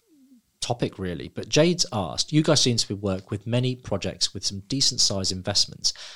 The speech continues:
How do you offer security for your investors on these projects?" So, yeah, great question, Jade, and it's very timely, actually, with regards to the first one from Paul.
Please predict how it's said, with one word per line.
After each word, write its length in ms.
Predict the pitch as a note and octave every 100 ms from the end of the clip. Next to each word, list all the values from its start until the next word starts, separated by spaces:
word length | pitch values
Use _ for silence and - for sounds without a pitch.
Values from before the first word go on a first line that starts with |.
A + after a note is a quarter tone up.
| -
How 180 | - E3
do 100 | F3
you 120 | D#3+
offer 180 | A2+ -
security 540 | - - A#2 G#2+ -
for 100 | F2
your 120 | F2 F2
investors 480 | E2+ - F#2+ F2 -
on 220 | G#2+ F#2
these 180 | E2+ E2+
projects?" 720 | E2+ - C3+ - - - -
So, 220 | - - F#2
yeah, 260 | G#2 E2
great 260 | - A2 F#2+
question, 320 | G2 - E2+
Jade, 240 | F2 F2
and 160 | F2 F2
it's 140 | - - - _ A2+
very 240 | A2 G2
timely, 340 | - C3+ C3+
actually, 320 | B2 A#2 - G#2+
with 180 | G2+
regards 300 | A2 G2+ G2+
to 60 | -
the 80 | F#2+
first 260 | G#2 G2+
one 100 | G2
from 160 | F2+ F#2+
Paul. 280 | G#2+ F#2+